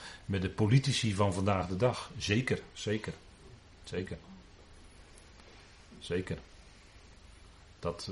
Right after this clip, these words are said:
dat accentueert alleen maar hoe geweldig het bij de Heer was. En in zijn mond was geen bedrog. Hè, dat wordt geciteerd door Petrus, hè, in zijn brief. Dus over zijn lippen kwam nooit iets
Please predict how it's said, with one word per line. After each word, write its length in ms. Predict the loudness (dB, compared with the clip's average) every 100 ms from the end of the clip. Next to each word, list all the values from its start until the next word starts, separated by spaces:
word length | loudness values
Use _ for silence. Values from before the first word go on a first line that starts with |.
| -2
dat 200 | -2 -2
accentueert 840 | -2 2 2 4 6 8 8 6
alleen 280 | 2 4 4
maar 180 | 2 4
hoe 200 | 6 6
geweldig 400 | 6 6 6 2
het 120 | 2
bij 180 | 2 2
de 80 |
Heer 240 | 0 -2 -2
was. 280 | -4 -6 -12 -20 -20 -20 -20 -20 -20 -20 -20 -20 -20 -20 -20 -20 -20 -20 -20 -20 -20 -8
En 120 | -2
in 160 | 0
zijn 260 | 6 8 10
mond 280 | 12 10 10
was 220 | 6 2
geen 380 | 2 2 4 4
bedrog. 540 | 4 2 2 0 -12 -18 -18 -6
Hè, 140 | -2
dat 120 | -2
wordt 160 | -2 -2
geciteerd 500 | -2 -4 0 2 4
door 120 | 4
Petrus, 460 | 4 2 2 0 -2
hè, 80 |
in 140 | -2 -2
zijn 140 | -2
brief. 240 | -2 -4 -6 -20 -20 -20 -20 -20 -20 -20 -20 -20 -20 -20 -20 -20 -20 -20 -20 -20 -20 -20 -6
Dus 260 | -4 -4 2
over 280 | 4 4 4
zijn 180 | 2
lippen 240 | 4 4 2
kwam 340 | 2 2 4
nooit 340 | 6 6 4 2
iets 480 | 2 2 -2 -6